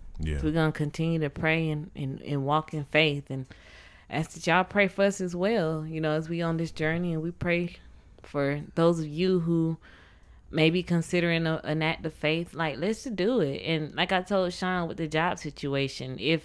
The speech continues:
Speaker 2: things don't work out for whatever reason, we can get back on the market.
Speaker 1: Right.
Speaker 2: Not, not guaranteeing that we're gonna get a job immediately,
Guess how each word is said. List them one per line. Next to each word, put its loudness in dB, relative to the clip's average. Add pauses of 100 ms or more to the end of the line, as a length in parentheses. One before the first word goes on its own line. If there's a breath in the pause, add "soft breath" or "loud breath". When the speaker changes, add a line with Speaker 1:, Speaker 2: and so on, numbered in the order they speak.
(160)
Speaker 2:
things 2
don't -2
work 0
out 0 (420)
for 0
whatever 2
reason, 0 (360 soft breath)
we 4
can 0
get 2
back 4
on 2
the 2
market. -4 (340 soft breath)
Speaker 1:
Right. 0
Speaker 2:
Not, 6
not 2
guaranteeing 4
that 2
we're 2
gonna 2
get 4
a 2
job 2
immediately, -2